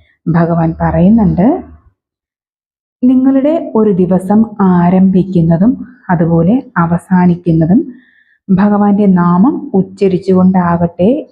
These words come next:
എന്ന് ഭഗവാൻ ഇവിടെ മെസ്സേജ് തന്നിട്ടുണ്ട്. നിങ്ങൾ ഇരുപത്തിനാല് മണിക്കൂറിൽ ഒരു അഞ്ച് മിനിറ്റ്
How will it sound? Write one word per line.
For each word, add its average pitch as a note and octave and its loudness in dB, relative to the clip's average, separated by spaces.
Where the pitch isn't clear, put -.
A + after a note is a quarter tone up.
എന്ന് F3 2
ഭഗവാൻ E3+ 0
ഇവിടെ E3 0
മെസ്സേജ് E3 -2
തന്നിട്ടുണ്ട്. F#3+ -2
നിങ്ങൾ C4+ 0
ഇരുപത്തിനാല് A#3+ 0
മണിക്കൂറിൽ F#3 2
ഒരു F#3+ -2
അഞ്ച് A#3+ 4
മിനിറ്റ് A3+ 0